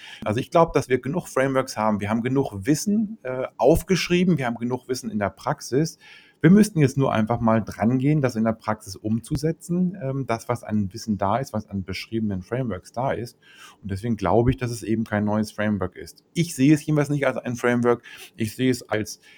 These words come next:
etwas, was so Best Practice ist, dass es, ähm, dass die Unternehmen ihr eigenes Best Practice, äh, ermitteln.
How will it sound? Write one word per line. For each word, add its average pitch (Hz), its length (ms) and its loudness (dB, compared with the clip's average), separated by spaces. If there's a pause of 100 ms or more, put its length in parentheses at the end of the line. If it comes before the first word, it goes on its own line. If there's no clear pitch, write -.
(160)
etwas, 110 460 -2
was 101 180 2
so 107 320 2 (220)
Best 120 300 2
Practice 135 500 4
ist, 185 320 -2 (200)
dass 117 220 -2
es, 113 240 -10
ähm, 107 320 0
dass 104 120 -6
die - 80 -12
Unternehmen 110 520 -2
ihr 123 220 2
eigenes 139 360 -6
Best - 380 0
Practice, 143 540 4
äh, - 100 -12 (180)
ermitteln. 110 720 2